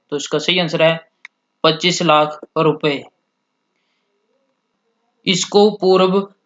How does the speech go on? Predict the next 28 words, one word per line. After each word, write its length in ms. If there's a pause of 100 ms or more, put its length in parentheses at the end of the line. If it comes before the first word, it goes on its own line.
(180)
राजीव 580
गांधी 360
खेल 400
रत्न 280
पुरस्कार 600
भी 160
कहते 340
थे, 480
उन्नीस 420
सौ 260
बानवे 500
से 300 (140)
दो 240
हज़ार 220
इक्कीस 340
तक। 80 (960)
Next 260
question 280
है, 340 (320)
मीराबाई 560
चानू 400
किस 320
खेल 260
से 220
संबंधित 460
है? 420 (240)
तीरंदाजी, 760 (120)
कुश्ती, 640